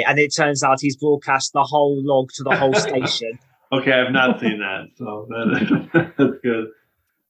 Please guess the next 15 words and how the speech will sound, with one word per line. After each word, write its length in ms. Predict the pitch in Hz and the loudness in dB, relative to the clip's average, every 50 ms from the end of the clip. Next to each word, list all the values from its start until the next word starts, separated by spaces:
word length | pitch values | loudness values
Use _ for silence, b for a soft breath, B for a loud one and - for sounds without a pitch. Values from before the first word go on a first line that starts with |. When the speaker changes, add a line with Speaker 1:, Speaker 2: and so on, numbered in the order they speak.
| - | -4
Speaker 2:
All 180 | 127 139 147 147 | 0 2 2 4
right, 260 | 143 135 127 110 107 | 4 4 2 2 2
let's 320 | 131 131 131 139 135 135 - | 2 2 2 2 0 0 -4
go 360 | - - 147 147 143 143 143 139 | -2 0 2 4 4 4 2 0
to 320 | 139 - 143 135 131 127 123 | -2 -4 -4 -4 -4 -4 -6
my 500 | 120 120 135 147 156 160 160 160 156 147 | -6 -4 -4 -2 0 0 0 0 0 -2
round 560 | 147 147 143 151 160 160 165 156 151 151 - | -2 -2 -2 0 0 0 0 -2 -4 -6 -8
two 420 | - - 160 165 160 156 147 147 - - - - | -4 0 2 4 4 4 2 0 -4 -10 -6 -2
pick. 580 | 151 156 156 151 151 151 143 147 - - - - - - | 2 2 4 4 4 2 0 -2 -6 -12 -14 -12 -8 -4
All 160 | 143 147 143 | -2 0 2
right, 320 | 151 160 151 131 120 117 - | 4 4 4 4 2 -2 -4
so 280 | - - 151 151 135 | -4 -2 0 0 0
my 100 | 131 131 131 | 2 2 2
last 480 | 123 131 151 175 180 175 - - - | 2 4 4 2 2 0 -4 -10 -8
pick 640 | - 202 202 139 110 120 143 - - - - - | -4 0 2 2 2 2 0 -2 -4 -12 -14 -14